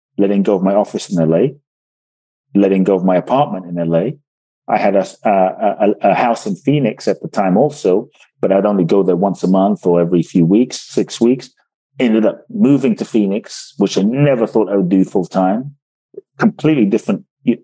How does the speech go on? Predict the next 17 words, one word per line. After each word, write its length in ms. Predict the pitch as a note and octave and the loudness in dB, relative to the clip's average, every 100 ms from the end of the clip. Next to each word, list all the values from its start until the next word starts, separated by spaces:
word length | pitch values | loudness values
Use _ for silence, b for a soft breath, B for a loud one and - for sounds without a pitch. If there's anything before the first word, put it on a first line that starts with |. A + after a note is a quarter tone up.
| _ | _
universe. 840 | A2+ A#2+ A#2+ F#2+ G2+ G2 A#2+ C#3+ - _ B B B - | -4 0 2 2 2 2 2 -2 -12 _ B B B -2
Um, 540 | G#2+ G#2+ G#2+ G#2 G2+ _ _ _ _ _ _ _ _ _ _ - | 0 4 2 2 -2 _ _ _ _ _ _ _ _ _ _ -4
ended 360 | C3 B2+ A#2+ | -2 2 2
up 340 | C3 - - _ _ _ _ _ _ _ _ _ | 2 0 -6 _ _ _ _ _ _ _ _ _
not 260 | G3+ A#2+ G#2 | -2 0 0
doing 240 | A#2+ A2+ | 0 2
any 180 | G#2+ G2+ | 2 2
events 500 | F2+ F#2+ G2 F#2+ - | 0 0 -2 -4 -14
pretty 280 | - F#2+ F2 | -4 0 2
much, 500 | E2+ F2 - - - | 4 2 -2 -8 -4
which 220 | F#2+ E2+ | -4 -2
was 380 | G#2+ F#2 - - - | 0 0 -2 -18 -12
my 160 | E2 E2 | -2 0
mission 400 | G2 - G2+ E2+ | 0 0 0 2
in 80 | |
my 120 | E2 D#2+ | 2 2
life. 360 | E2 E2+ - | 2 2 -2